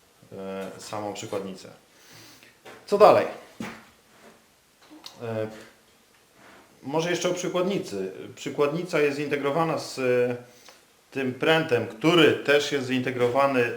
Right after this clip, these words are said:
z całym, z całą maszyną, łącznie ze wszystkimi stołami. Ponieważ tutaj mamy tak, blat z żeliwa szarego jako pierwszy,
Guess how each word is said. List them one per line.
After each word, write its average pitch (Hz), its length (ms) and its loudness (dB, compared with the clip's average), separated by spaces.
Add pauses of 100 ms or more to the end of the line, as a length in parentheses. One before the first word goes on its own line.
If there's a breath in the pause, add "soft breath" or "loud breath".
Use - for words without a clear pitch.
z - 180 -16
całym, 143 440 0 (120)
z - 100 -18
całą 156 240 2
maszyną, 123 680 -4
łącznie 135 320 -6
ze 120 200 -8
wszystkimi 135 480 -10
stołami. 113 640 -4 (800 loud breath)
Ponieważ 147 500 -2
tutaj 170 360 0
mamy 143 200 0
tak, - 400 -4
blat 147 500 2
z 120 140 -10
żeliwa 147 380 2
szarego 143 640 2 (180)
jako 135 220 -6
pierwszy, 160 680 0